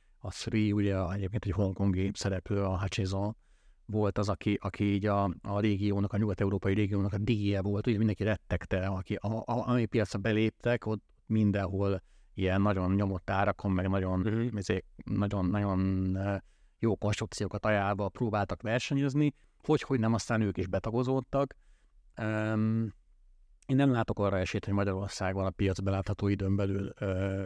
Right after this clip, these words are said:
Speaker 1: bővüljön. A németeknél ugye ott is volt egy frekvencia aukció, ahol ugye nyert ugyan, ö,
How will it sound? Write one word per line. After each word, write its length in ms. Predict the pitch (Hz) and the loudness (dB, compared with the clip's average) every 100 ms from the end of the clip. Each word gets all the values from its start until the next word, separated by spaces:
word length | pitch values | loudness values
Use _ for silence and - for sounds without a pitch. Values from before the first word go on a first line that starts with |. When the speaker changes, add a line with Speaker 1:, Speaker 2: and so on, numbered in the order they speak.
| - | -6
Speaker 1:
bővüljön. 800 | 98 104 104 120 123 127 131 135 _ _ | -4 -2 0 2 2 2 2 0 _ _
A 60 | - | 0
németeknél 600 | 117 107 92 107 101 101 | 4 4 2 -2 0 0
ugye 240 | 101 101 | 0 0
ott 140 | 98 - | 0 -4
is 100 | - | -4
volt 200 | 104 104 | -4 -4
egy 80 | - | -2
frekvencia 540 | 107 - 98 - 101 | -4 0 -2 0 0
aukció, 360 | 98 - 110 104 | -2 -2 -2 0
ahol 160 | 98 | 0
ugye 220 | 101 98 | -2 0
nyert 360 | 98 110 113 - | 2 2 0 -2
ugyan, 460 | 101 95 92 104 - | -2 0 0 -2 -8
ö, 240 | 95 92 | -6 -6